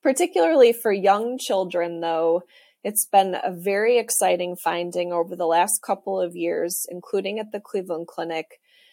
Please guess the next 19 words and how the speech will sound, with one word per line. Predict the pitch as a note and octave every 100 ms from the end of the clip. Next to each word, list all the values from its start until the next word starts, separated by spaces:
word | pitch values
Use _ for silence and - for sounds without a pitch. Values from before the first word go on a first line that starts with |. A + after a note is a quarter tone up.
| _ _ -
where | G3 F#3+
when | F#3 F3 F3+
we | G#3 A3
do | G#3 A3+ G#3+
this | G3 F#3+ -
treatment | - A3 - F#3+ -
for | - D3+
them, | E3 G3+ A#3+ G3 D#3 F3 G#3 _ _ _
not | F#3+ G#3 A3+
only | A#3+ B3 A#3+
are | A3 G3
they | F#3+
protected | F#3+ - G3+ - C4 - B3 G3
against | F#3 F3 F#3 -
that | F3 -
small | - F#3+ F#3 E3+
amount, | E3+ E3+ E3+ F3 F3+ - _ _ -
but | G#3+ G#3+
over | F#3 G3 G3 F#3 F#3+ F3+ F#3+